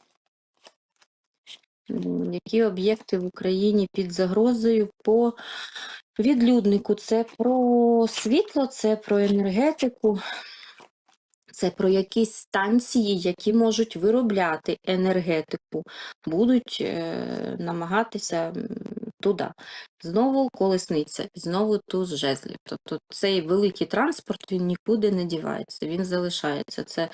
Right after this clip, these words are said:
літаки, кораблі, е, якась будівля, що щось перевозить або переносить енерг-, енергію, да? М, щ-, виробництво якесь, знову ж таки, може бути,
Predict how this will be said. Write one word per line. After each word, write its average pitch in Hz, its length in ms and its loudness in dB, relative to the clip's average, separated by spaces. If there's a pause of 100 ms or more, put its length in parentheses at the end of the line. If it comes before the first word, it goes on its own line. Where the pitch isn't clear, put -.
(340)
літаки, 190 500 -2
кораблі, 196 680 2
е, 165 600 -4
якась 175 500 -4
будівля, 190 440 0
що - 180 -8
щось - 340 -4
перевозить 190 800 0
або 170 200 -4
переносить 185 760 0
енерг-, 175 360 -4
енергію, 175 680 -2
да? 196 200 -2 (500)
М, 165 280 -2 (100)
щ-, - 240 -8
виробництво 202 680 0
якесь, 180 380 -2
знову 180 280 -2
ж - 80 -10
таки, - 200 -10
може 170 280 -4
бути, 170 420 -4